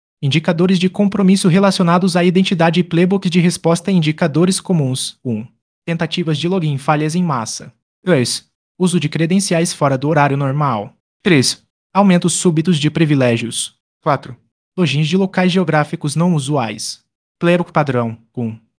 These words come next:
Isolar conta suspeita, exigir M F A, coletar logs, iniciar investigação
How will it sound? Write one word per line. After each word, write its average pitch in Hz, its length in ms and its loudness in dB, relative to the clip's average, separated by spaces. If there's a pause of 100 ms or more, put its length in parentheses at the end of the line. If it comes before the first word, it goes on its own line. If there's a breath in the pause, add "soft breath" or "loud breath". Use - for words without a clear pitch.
(240)
Isolar 170 380 0
conta 190 260 -2
suspeita, 180 720 -4
exigir 165 380 0
M 190 140 2
F 208 200 -2
A, 170 160 2
coletar 190 540 -4
logs, 143 400 -4
iniciar 185 460 0
investigação 196 760 -2